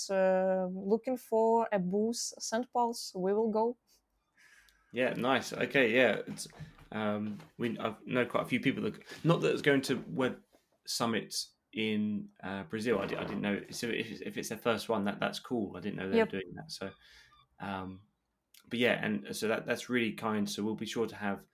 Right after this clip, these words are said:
Speaker 2: uh, Alina's LinkedIn de-, details below to ask any questions direct as well. Um, and we'll have links in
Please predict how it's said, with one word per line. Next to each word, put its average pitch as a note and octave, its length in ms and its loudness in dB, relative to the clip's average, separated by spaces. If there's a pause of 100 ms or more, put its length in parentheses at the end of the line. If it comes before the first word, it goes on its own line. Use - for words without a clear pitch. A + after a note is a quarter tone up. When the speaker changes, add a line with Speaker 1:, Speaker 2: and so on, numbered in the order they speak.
(340)
Speaker 2:
uh, G2 100 -6
Alina's G2+ 560 -2
LinkedIn F#2+ 580 -6
de-, G2+ 280 -10
details G2+ 360 -4
below F2+ 260 -8
to F#2 180 -10
ask F2+ 240 -8
any F#2 280 -8
questions - 360 -14
direct - 340 -12
as F2 100 -14
well. F2+ 240 -12 (560)
Um, F2 440 -12 (480)
and F#2+ 420 -6
we'll G2 160 -4
have F#2+ 320 -6 (260)
links - 520 -4 (160)
in G2 220 -4